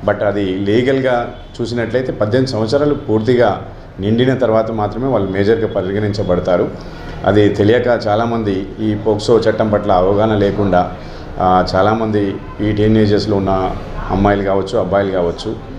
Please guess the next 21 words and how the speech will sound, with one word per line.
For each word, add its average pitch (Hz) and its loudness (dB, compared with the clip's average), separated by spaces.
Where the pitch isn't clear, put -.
ఈ 98 0
మ్యారేజ్ 101 0
చేసుకోవడము, 98 -2
అలాగే 95 2
కొన్ని 98 0
సందర్భాల్లో 101 2
ఇంట్లో 101 2
నుంచి 104 0
చెప్పకుండా 98 0
వెళ్ళిపోవడము, 92 0
ఆ, 92 -4
వెళ్ళిపోయి, 113 2
ఆ, 95 0
సెక్సువల్గా 104 2
కలవడము, 98 2
అలాగే, 92 2
ఆ, 92 4
మ్యారేజెస్ 107 0
చేసుకోవడము, 98 0
కొంతమంది 107 0
ఈ 104 2